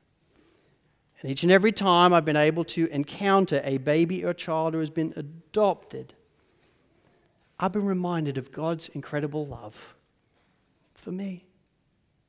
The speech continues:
Because in His grace, as spiritually defined, I've been adopted too. And so each and every time I've encountered an adopted child, it's been like a living, moving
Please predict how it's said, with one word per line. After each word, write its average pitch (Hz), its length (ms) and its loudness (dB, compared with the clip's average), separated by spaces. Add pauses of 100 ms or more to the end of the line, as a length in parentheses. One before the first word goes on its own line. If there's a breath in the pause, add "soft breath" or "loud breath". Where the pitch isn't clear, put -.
(920)
Because 156 280 -4
in 196 260 -4
His 190 240 -4
grace, 175 720 -8
as 151 180 -6
spiritually 175 680 -4
defined, 143 680 -12 (1120)
I've 190 300 -4
been 175 140 -8
adopted 139 580 -8 (640)
too. 190 280 -14 (1500)
And 185 80 -6
so 208 160 0
each 220 240 0
and 208 80 0
every 202 280 0
time 160 500 0
I've 156 140 0
encountered 180 560 -2
an 170 100 0
adopted 185 480 0 (160)
child, 180 420 2
it's 170 80 -4
been 180 220 -2
like 175 220 2
a 165 100 2
living, 226 600 4 (160 loud breath)
moving 185 480 8